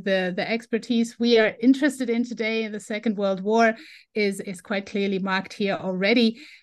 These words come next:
And, uh, that's, thus, let's begin and jump right in. Professor Sims, what was, what's the historical narrative that we have? What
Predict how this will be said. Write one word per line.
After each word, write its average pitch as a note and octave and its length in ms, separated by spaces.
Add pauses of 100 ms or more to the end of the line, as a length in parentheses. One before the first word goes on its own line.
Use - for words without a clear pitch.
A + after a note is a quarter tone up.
(120)
And, G3+ 500
uh, F#3+ 320 (140)
that's, A#3 480
thus, D4+ 440 (120)
let's C4 340
begin B3+ 540 (240)
and A3+ 360 (140)
jump C4+ 400
right A3 240
in. C#4 320 (400)
Professor C#4+ 420
Sims, C4+ 520 (1040)
what A#3 500 (160)
was, C4 320
what's C#4+ 240
the F4 140
historical C4+ 1000
narrative A3+ 640
that G3 160
we G#3 120
have? E3+ 560
What A3+ 320